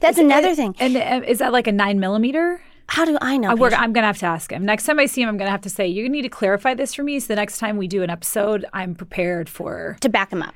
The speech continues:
Speaker 2: Yeah. Like,
Speaker 1: Yeah.
Speaker 2: if you can actually hit a target
Speaker 1: Expertly.
Speaker 2: with your M nine, whatever the fuck that
Speaker 1: Jesus.
Speaker 2: is.
Speaker 1: I know. I mean, he's
Speaker 2: I mean, I have a nine millimeter.
Speaker 1: Is it, did I miss? I might have wrote
Speaker 2: I don't
Speaker 1: it
Speaker 2: know if
Speaker 1: down
Speaker 2: that's
Speaker 1: wrong.
Speaker 2: the same thing.
Speaker 1: I don't
Speaker 2: I
Speaker 1: either.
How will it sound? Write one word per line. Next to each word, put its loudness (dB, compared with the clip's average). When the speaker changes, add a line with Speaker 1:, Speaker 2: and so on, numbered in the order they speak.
Speaker 2:
Yeah. 4
Like, 0
Speaker 1:
Yeah. 2
Speaker 2:
if -4
you 0
can 0
actually -2
hit 0
a -10
target -2
Speaker 1:
Expertly. -2
Speaker 2:
with 2
your 2
M -2
nine, -4
whatever -8
the -8
fuck -2
that 0
Speaker 1:
Jesus. -6
Speaker 2:
is. -4
Speaker 1:
I -6
know. -6
I -6
mean, -4
he's -4
Speaker 2:
I -2
mean, -8
I 0
have 2
a 4
nine 2
millimeter. 2
Speaker 1:
Is 4
it, 4
did 4
I 2
miss? 0
I 4
might 6
have 2
wrote -4
Speaker 2:
I 4
don't 4
Speaker 1:
it 2
Speaker 2:
know 4
if 6
Speaker 1:
down 2
Speaker 2:
that's 2
Speaker 1:
wrong. 2
Speaker 2:
the 0
same 0
thing. -6
Speaker 1:
I 2
don't 4
Speaker 2:
I 2
Speaker 1:
either. -4